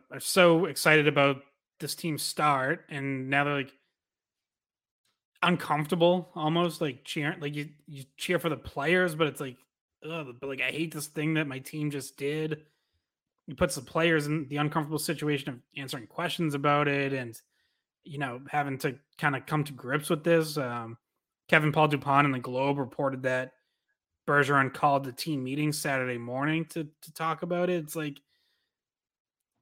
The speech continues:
that, that's not stuff, like, you, you wanna be dealing with. And as far as, you know, whether there's grounds for firing, I guess to me that, that comes down to, like, how involved was Charlie Jacobs, which I would love, there's,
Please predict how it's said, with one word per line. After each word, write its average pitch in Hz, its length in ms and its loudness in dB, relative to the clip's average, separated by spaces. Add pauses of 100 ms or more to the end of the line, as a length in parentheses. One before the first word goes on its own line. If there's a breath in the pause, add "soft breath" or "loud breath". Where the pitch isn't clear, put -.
that, 175 220 -6
that's 196 280 -4
not 196 260 4
stuff, 170 340 0
like, 147 200 2
you, 147 100 -2
you 139 300 -6
wanna 135 240 0
be 135 140 -2
dealing 131 420 -2
with. 101 260 -12
And 127 240 -10
as 131 240 -8
far 165 320 4
as, 151 300 2 (840)
you 151 120 -6
know, 127 120 0
whether 139 320 2
there's 135 320 0 (220)
grounds 139 300 0
for 127 120 -8
firing, 131 600 0
I 120 60 -8
guess 156 300 -4 (160)
to 156 80 -6
me 175 120 2
that, 151 220 4 (200)
that 147 140 -4
comes 156 180 0
down 143 160 2
to, 151 80 0
like, 131 260 -4 (1120)
how 151 240 4
involved 156 340 6
was 143 140 -4
Charlie 147 300 0
Jacobs, 127 580 -6
which 143 180 0
I 147 80 4
would 135 120 -4
love, 131 180 -4 (160)
there's, 131 280 -6